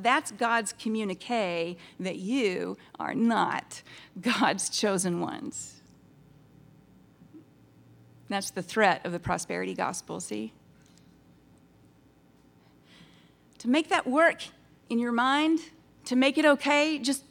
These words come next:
please don't think too much about the Jerusalem Jebusites just living their lives,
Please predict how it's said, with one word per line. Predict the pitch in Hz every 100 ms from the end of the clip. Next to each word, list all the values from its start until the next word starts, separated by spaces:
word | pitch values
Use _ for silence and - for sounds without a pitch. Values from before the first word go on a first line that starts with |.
| -
please | 339 339 349 349 - - - - - _ _ _ _ _ _ _ -
don't | 226 277 330 -
think | 359 339
too | - 302
much | 277 285 - -
about | 226 247 240
the | 226
Jerusalem | 220 226 240 254 214 202
Jebusites | 214 202 185 202 185 180
just | - 190 - 214
living | 190 175
their | 165
lives, | 175 175 - - -